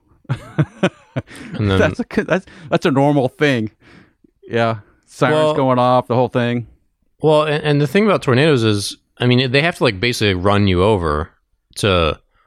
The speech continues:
Speaker 2: like, you
Speaker 1: Yeah.
Speaker 2: see these houses, like, one house is destroyed, the one right next to it's not destroyed. So
Speaker 1: Yeah.
Speaker 2: you could, I mean, it seems like it's a very narrow path aside from getting picked up and thrown by it. Even then, you have to be pretty close, right? So it almost seems like the odds are
Speaker 1: Yeah.
Speaker 2: pretty low that you get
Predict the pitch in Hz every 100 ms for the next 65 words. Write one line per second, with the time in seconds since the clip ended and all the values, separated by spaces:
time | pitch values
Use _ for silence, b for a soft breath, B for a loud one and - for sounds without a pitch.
0 | _ _ - 120 113 139 127 110 - 117
1 | 107 98 98 110 107 104 101 95 92 -
2 | 101 98 98 95 90 92 - 101 87 95
3 | 87 95 - 95 95 92 90 b b b
4 | b b - 127 139 139 113 127 123 117
5 | 170 156 123 101 107 110 98 98 104 90
6 | - 104 95 92 - 95 98 87 87 85
7 | - 90 90 - 78 - 98 87 82 80
8 | 82 _ - 110 104 101 87 85 - 80
9 | - 151 107 73 95 95 113 123 160 147
10 | 151 120 101 95 104 101 98 98 87 104
11 | 104 90 90 90 85